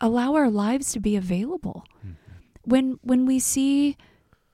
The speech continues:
Speaker 1: people's lives falling apart, that we're not sitting here going, "Oh my gosh,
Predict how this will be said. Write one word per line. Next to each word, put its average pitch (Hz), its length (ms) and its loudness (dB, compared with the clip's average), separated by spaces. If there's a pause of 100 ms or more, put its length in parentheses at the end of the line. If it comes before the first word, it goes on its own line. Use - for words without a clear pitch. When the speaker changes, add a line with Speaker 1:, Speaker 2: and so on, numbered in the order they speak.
(520)
Speaker 1:
people's 269 420 0
lives 240 360 -2
falling 247 300 0
apart, 269 380 -2
that 240 180 -2
we're 226 100 0
not 240 220 -2
sitting 269 340 -2
here 226 160 0
going, 202 300 -2
"Oh 214 100 0
my 254 120 -4
gosh, 208 420 -6